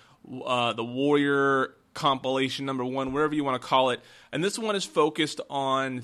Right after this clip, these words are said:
the female athletes that I've had on the show. Um, I've been really fortunate to be able to host such an amazing set,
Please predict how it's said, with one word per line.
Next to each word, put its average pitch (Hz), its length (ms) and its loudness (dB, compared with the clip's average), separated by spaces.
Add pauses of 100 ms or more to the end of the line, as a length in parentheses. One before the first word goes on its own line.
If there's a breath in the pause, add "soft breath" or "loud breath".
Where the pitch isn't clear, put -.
(180)
the 131 500 -4 (260)
female 170 540 0
athletes 127 680 -2
that 117 100 -4
I've 110 160 -2
had 110 380 -2 (360 loud breath)
on 127 300 0
the 117 100 -6
show. 120 520 -2 (260 soft breath)
Um, 123 460 -2 (420)
I've 151 480 4 (100)
been 156 340 -2
really 180 760 2 (180)
fortunate 165 960 -2
to 139 560 -2
be 143 180 -6
able 139 140 0
to 131 80 -6
host 151 480 -2
such - 420 -6
an 147 140 -4
amazing 143 840 -4
set, 123 440 0